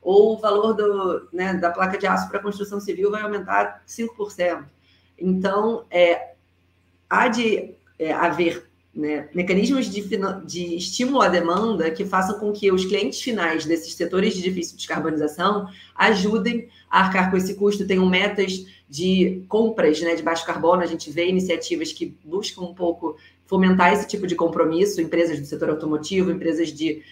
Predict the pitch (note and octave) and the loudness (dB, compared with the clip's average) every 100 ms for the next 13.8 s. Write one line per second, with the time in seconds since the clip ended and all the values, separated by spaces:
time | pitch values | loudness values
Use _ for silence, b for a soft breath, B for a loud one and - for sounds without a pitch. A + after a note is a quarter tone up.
0 | B - D#3 D#3 E3 E3+ D#3+ F3+ E3+ E3+ | B -6 -2 -2 -2 -6 -6 -4 -4 -2
1 | E3+ E3 E3 D#3+ E3+ E3 D3+ - E3+ D#3 | 0 0 2 4 6 4 -2 -2 0 0
2 | F3 F3 E3 F#3 E3+ F3+ F3+ F3 F3 G3 | -2 -4 -10 -8 -4 0 0 0 2 2
3 | F#3+ F#3 F3 F3+ E3+ E3+ F3+ - F3+ F3+ | 2 0 -2 0 0 0 -6 -4 -4 2
4 | E3 F3 A#3 - B B - F3 E3 E3 | 6 6 4 -2 B B 0 4 4 2
5 | F3 - F#3+ F#3 F3+ F3+ F3+ F3+ G#3 A#3 | -4 0 2 2 2 2 2 2 0 0
6 | A3 E3+ E3+ F#3 - A3+ - - D#3+ F#3 | 2 4 4 0 -6 -12 -14 -8 0 2
7 | F3+ F3+ - G#3 F#3 F3 F#3+ - F3 F3 | 4 2 -2 -2 2 4 2 -2 -2 -2
8 | G3+ F#3+ F#3 F#3 F#3+ - F#3 F#3 F#3+ F#3 | 0 0 0 0 -4 -6 -8 -6 -6 -4
9 | G3 F#3+ G#3 F#3 F3+ F#3+ B B B B | -4 -4 0 2 2 0 B B B B
10 | F3 F3+ - F#3+ F3 F#3 F#3+ F#3+ A3 A3+ | 0 0 0 0 2 2 0 -2 -2 0
11 | A3 G#3+ - F#3+ F#3 G3 - F#3 F#3 F#3 | 0 -2 -2 0 2 0 -4 -4 -4 -2
12 | E3 E3+ F3 F3 G3 F#3 D#3+ D#3+ E3+ - | -2 -2 -4 -8 -8 -2 0 0 -2 -6
13 | _ _ F3+ F3 - F3 E3 | _ _ -2 -2 0 2 2